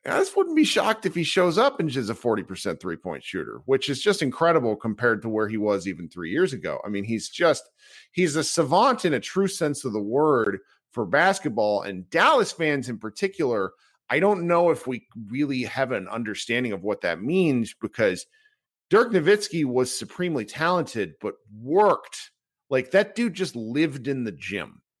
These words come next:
and really realized what part, like, he, his game was also really deficient compared to Luka, because where he had to, like, build certain things. Where right now, after two years, it feels like Luka just shows up. I mean, he showed up from Real Madrid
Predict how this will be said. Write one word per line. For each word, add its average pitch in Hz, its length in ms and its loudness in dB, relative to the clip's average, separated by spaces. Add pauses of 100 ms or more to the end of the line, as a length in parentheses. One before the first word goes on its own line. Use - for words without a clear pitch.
(380)
and 117 400 -2
really 190 280 6
realized 156 500 4
what 127 180 -2
part, 123 240 0
like, 131 160 -6
he, 165 320 2
his 185 200 0
game 226 200 0
was 180 140 0
also 156 320 0 (120)
really 143 240 -4
deficient - 760 -8
compared 107 420 -4
to 104 100 -10
Luka, 95 300 -8
because 117 200 -10
where 135 140 2
he 156 80 2
had 151 140 4
to, 127 60 -2
like, 101 180 -4 (100)
build 104 340 -4
certain 87 280 -8
things. 73 320 -20 (600)
Where 156 340 2
right 220 240 4
now, 226 260 4
after 165 240 0
two 269 240 0
years, 185 640 -2 (340)
it 135 80 -18
feels 247 260 -2
like 196 140 2
Luka 190 340 0
just 139 240 -6
shows 202 360 0
up. 233 180 2
I 160 60 -2
mean, 147 140 -4
he 190 120 -2
showed 220 260 0
up 165 140 2
from 165 180 -8
Real 160 280 0
Madrid 151 540 0